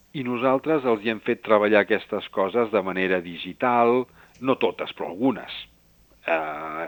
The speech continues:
doncs hem anat a la sala d'ordinadors, o si són alumnes més grans que ja venen amb la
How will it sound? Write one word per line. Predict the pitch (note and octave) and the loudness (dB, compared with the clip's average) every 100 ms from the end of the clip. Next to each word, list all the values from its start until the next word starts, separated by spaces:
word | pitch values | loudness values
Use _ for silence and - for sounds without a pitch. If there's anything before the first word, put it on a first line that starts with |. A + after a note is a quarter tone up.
| D3 | -8
doncs | F#2+ | -8
hem | F#2+ G2+ | -6 0
anat | F#2+ | 0
a | G2 | 2
la | F#2+ - | -2 0
sala | G2 G2 | 0 2
d'ordinadors, | G2 F2+ F#2 G2 C3+ C#3 C#3+ - - - | 0 -4 -4 -2 2 2 0 -4 -18 -16
o | - | -12
si | F2+ | -6
són | A2 G#2+ | -4 -2
alumnes | G#2 G#2 G2 F#2+ | -2 0 -2 -2
més | G2+ F2+ | -4 -2
grans | F2+ G#2 G2 - | 2 2 0 -8
que | F#2+ | -2
ja | F#2 | -2
venen | F2+ F#2+ F#2 | 0 0 -2
amb | F#2 | -4
la | F#2 | -4